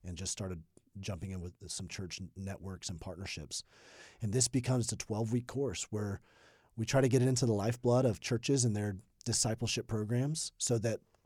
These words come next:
care teams, prayer teams, everybody knows, okay, if someone comes forward, they've got some kind of pain, trauma, grief, loss they're dealing with, man, Pain to Purpose is the environment to go to to help you unpack your pain, heal from it,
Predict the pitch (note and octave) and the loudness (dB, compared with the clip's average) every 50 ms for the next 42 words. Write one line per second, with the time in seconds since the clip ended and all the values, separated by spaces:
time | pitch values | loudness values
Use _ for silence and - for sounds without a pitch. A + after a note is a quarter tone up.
0 | _ _ _ - - D#3 D3+ C3 - D#3 C#3+ C#3 C3+ - - - D3 C#3 B2 - | _ _ _ 0 2 2 2 2 2 2 2 2 0 -2 0 0 0 2 2 2
1 | C#3+ C3+ B2 B2 - - D#3 D#3 E3+ D#3+ D3+ C3+ C3+ C#3 C3 A#2 G#2 - - _ | 0 0 0 0 -2 -2 2 4 4 4 4 4 4 4 2 2 0 -2 -6 _
2 | - C3 B2 - A#2 G2 E2 - - C3 D3 F3 F3 E3 - C#3 A#2+ - B2+ B2 | -6 -4 -2 0 -2 -2 -2 -4 -4 -2 0 0 0 -2 -2 -4 -4 -2 -2 -2
3 | G#2+ G2+ A2 A2 - B2 G#2 - B2+ B2 B2 A#2 - - A2+ A#2+ A2+ A#2 A#2 - | 0 0 -2 -2 -2 -2 -2 -2 -2 -2 -2 -2 -2 -4 -4 -2 0 0 -2 -2
4 | - A2 A2 A#2+ A#2 A#2 A2+ A2 - - - - - - _ - C3 G#2+ A#2 A#2+ | -4 -4 -2 0 0 0 0 -2 -4 -8 -18 -20 -20 -20 _ -12 -6 -2 2 2
5 | B2 A#2+ A#2+ - G#2+ G#2+ A2+ A2+ - - G2 F#2+ G2 A#2+ B2 A#2 G#2 F#2+ F#2+ - | 2 2 0 0 -2 0 0 -2 -2 -4 -4 -2 -2 0 0 0 -2 -4 -6 -8
6 | - _ _ _ - - - - _ _ - A#2+ B2 A#2 F#2+ F2 - - - - | -10 _ _ _ -20 -20 -20 -20 _ _ -4 -2 -2 -2 -2 -4 -4 -2 0 2
7 | - D#3 - C#3 C#3 B2+ - A#2+ G#2+ - - - - A#2 G#2+ F#2+ A2+ G#2+ G2 F#2 | 2 2 0 -2 -4 -4 -2 -2 0 0 0 -2 -2 -4 -4 -2 -2 -4 -4 -2
8 | F#2 A#2 D3 E3 C#3+ G#2 F#2+ F#2 F#2+ - - A#2 G2+ F2 A2+ C#3+ E3 D#3+ - - | -2 -2 0 0 0 0 -2 -4 -4 -6 -6 -6 -4 -2 0 0 0 0 -2 -6
9 | D2+ D2+ E2+ - - _ _ _ _ - - - - - _ _ _ - A#2+ E2 | -8 -8 -10 -12 -14 _ _ _ _ -20 -20 -20 -20 -20 _ _ _ -4 -2 0
10 | F2 B2 A#2+ G#2+ G2+ G2+ B2+ C#3+ - D3 C3+ C3 - - C#3+ A#2 A#2 G#2 F#2+ F#2+ | 0 0 0 -2 -2 -2 -2 -2 -2 -2 -2 -4 -4 -6 -4 -4 -2 -2 -2 -4
11 | F#2 F2+ F#2 - - - C#3 C#3 C#3+ C3+ B2 - G#2 F2+ E2+ F2 E2+ F#2 | -6 -8 -10 -12 -6 0 2 2 2 2 0 -2 -6 -6 -6 -6 -8 -10